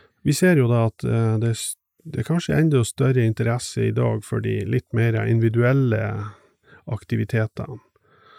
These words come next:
Så du ikke, sånn at der fotballen og håndball krever, eh, elleve mann eller fem mann, så er det jo nå, eh, det her som går på klatring, eh, turn,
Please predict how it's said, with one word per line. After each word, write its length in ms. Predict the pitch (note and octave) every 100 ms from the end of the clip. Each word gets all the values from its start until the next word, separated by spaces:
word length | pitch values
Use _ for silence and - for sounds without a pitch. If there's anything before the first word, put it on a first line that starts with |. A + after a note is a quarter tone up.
| - -
Så 120 | C3
du 60 | A#2
ikke, 640 | A#2 - A#2+ G#2+ G#2 G#2+ G#2
sånn 220 | A2+ G#2
at 80 | -
der 220 | A2+ G#2+
fotballen 640 | - A2+ - - A2 G#2+ G#2+
og 60 |
håndball 480 | G#2 A2+ A2+ G#2+ G#2+
krever, 480 | - A2 G#2+ G#2+ A#2
eh, 920 | A2 G#2+ G2+ G2+ G#2+ - _ - - A#2
elleve 320 | A2+ G#2 G#2+
mann 320 | G#2+ G#2+ G#2+
eller 300 | G#2+ G#2+ G2+ - -
fem 280 | - A2+ G#2+
mann, 380 | G#2+ G#2 G#2 G#2+ - _ _ - - _ _
så 280 | - C3 A#2
er 140 | A2+ A#2
det 100 | A#2 G#2+
jo 140 | G#2+
nå, 200 | G#2+ A#2 A2 G#2
eh, 220 | G#2 G2 F#2+ _ _ _ _ _ _ _ _ _ _ -
det 80 | C3
her 120 | B2
som 160 | A#2 G#2+
går 120 | A2+
på 120 | -
klatring, 840 | - A2 A#2+ _ - A#2 A#2 B2 A#2 - D#3+
eh, 340 | A2+ D#2+ D#2 A#2+
turn, 580 | - B2 B2 B2 B2+